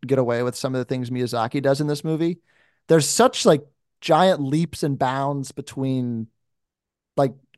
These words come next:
just scenery in the movie. Like, you're in one place and then you're in another place and, like, y-, you're just taking these massive leaps, but you don't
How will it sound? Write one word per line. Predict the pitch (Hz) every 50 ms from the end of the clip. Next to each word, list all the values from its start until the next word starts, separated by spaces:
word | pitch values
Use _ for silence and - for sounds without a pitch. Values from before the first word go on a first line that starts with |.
| _ -
just | 160 156 165 - - - -
scenery | - - 185 185 202 196 170 151 139 131
in | 127 127
the | 123
movie. | 127 143 151 156 135 127 117 107
Like, | 104 107 110 107 _
you're | 135 139
in | 131 127
one | 123 135 147 165
place | - - 180 170 165 170 165 - - - - _ _ _ _ _ _ _ _ -
and | 139 135
then | 139 135 131
you're | 131 127 123
in | 117
another | 117 127 139 156 165
place | 165 165 - 170 160 156 156 160 156 - - - -
and, | 143 131 127
like, | 123 120 120 123 123 _ _ _ _
y-, | 156 151 - _
you're | - 147 135 139 151 151 143
just | 135 - 135 -
taking | - 180 165 - 160
these | 143 131
massive | 139 147 147 151 - - 135 123
leaps, | 135 147 147 139 - -
but | - 151 151
you | 156 160
don't | 151 156 147 139 131